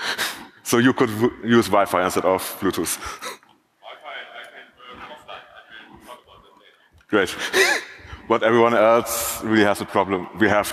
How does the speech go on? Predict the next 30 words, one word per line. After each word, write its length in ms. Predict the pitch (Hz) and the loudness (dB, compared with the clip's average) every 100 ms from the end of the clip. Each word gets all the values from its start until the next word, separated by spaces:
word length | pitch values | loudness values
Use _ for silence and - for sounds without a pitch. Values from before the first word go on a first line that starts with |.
| - | 0
to 360 | 98 92 92 85 | 2 2 2 2
deal 200 | 92 90 | 0 0
with 140 | 78 | 0
all 200 | 71 80 | 0 0
the 220 | 78 78 | -2 -4
issues. 380 | - 80 76 - - - _ _ - - _ _ _ _ _ - - - | -4 -6 -6 -10 -14 -20 _ _ -20 -20 _ _ _ _ _ -20 -20 -8
So, 380 | - 87 - - - _ _ _ _ _ _ - - - _ _ _ _ - | 0 0 0 -14 -20 _ _ _ _ _ _ -20 -20 -20 _ _ _ _ -4
another 340 | 98 143 147 | 0 2 4
issue 320 | 131 123 135 123 | 4 6 6 6
with 140 | 117 | 4
Bluetooth 380 | 123 120 120 90 | 2 2 2 4
is 160 | 104 | 2
that 160 | 104 98 | 2 0
we 80 | 101 | 0
have 160 | 101 - | 0 -4
to 80 | |
deal 260 | 90 101 95 | 0 2 4
with 440 | 90 87 87 87 - | 2 2 2 -2 -6
Bluetooth 260 | 90 85 - | -6 -6 -4
Classic 320 | 110 110 98 | -2 0 0
and 180 | 90 80 | -2 0
low 140 | 80 | 2
energy. 440 | 101 120 110 120 127 - - _ _ - | 2 2 0 -2 -4 -16 -20 _ _ -6
Bluetooth 260 | 98 95 | -4 -2
Classic 320 | - 101 104 87 - | -2 0 0 -2 -6
works 340 | 90 98 - | 0 0 0
nicely 460 | 101 104 113 120 110 | 0 2 2 0 0
for, 840 | 101 104 95 92 95 95 90 92 85 | 0 0 2 4 2 2 -2 -4 -4
uh, 140 | 95 | -4
for 680 | 90 101 90 90 90 90 | -4 -2 0 0 0 -4